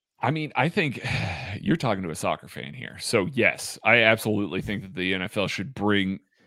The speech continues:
more of that interactive a-, atmosphere, more of that, you know, eh, eh, listen, we all love being at Arrowhead. We love how loud Arrowhead can get.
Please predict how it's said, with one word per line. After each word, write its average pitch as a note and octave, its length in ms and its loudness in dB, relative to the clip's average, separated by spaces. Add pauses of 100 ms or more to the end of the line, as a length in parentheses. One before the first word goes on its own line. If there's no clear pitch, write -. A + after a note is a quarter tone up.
(120)
more A2 560 4
of G#2+ 100 -2
that G2+ 220 -2
interactive G2 680 -4
a-, G2 140 -6 (160)
atmosphere, F#2+ 840 -4
more G#2 600 0
of F#2+ 160 -4
that, G2 360 -2 (100)
you F#2+ 120 -8
know, F2 320 -6 (460)
eh, C#3+ 180 2
eh, B2+ 160 -10 (140)
listen, - 340 -2
we G3 200 2
all G3 180 6
love B2 240 6
being B2 220 2
at A2 100 2
Arrowhead. E2 420 0
We F#2+ 120 -2
love G2+ 320 2
how G#2+ 200 2
loud G#2 300 2
Arrowhead F#2+ 560 0
can G2 260 -8
get. A2+ 200 -4